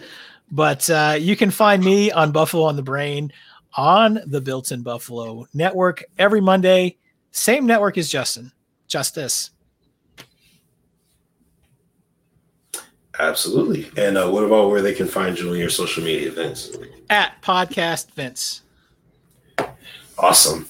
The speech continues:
Speaker 2: Uh, well, absolutely. And, you know, this is the Win Chill Factor. We are available to you guys every single Tuesday. Uh, I wanna thank both of these gentlemen for their time, uh, their football acumen and knowledge.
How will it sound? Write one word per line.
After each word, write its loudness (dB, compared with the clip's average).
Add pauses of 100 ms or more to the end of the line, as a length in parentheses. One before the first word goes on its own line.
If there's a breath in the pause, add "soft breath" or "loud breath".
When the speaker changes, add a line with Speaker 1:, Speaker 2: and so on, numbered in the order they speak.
Speaker 2:
Uh, 2
well, 4
absolutely. 0
And, 6
you 6
know, 4
this 0
is 0
the 2
Win 6
Chill 2
Factor. 2
We -2
are 0
available -2
to -8
you -6
guys -2
every -4
single -6
Tuesday. -4 (480 loud breath)
Uh, 2
I 2
wanna 6
thank 4
both 4
of 2
these 0
gentlemen 2
for 0
their 0
time, -2 (200)
uh, -2
their 0
football -2
acumen -4
and -4
knowledge. -4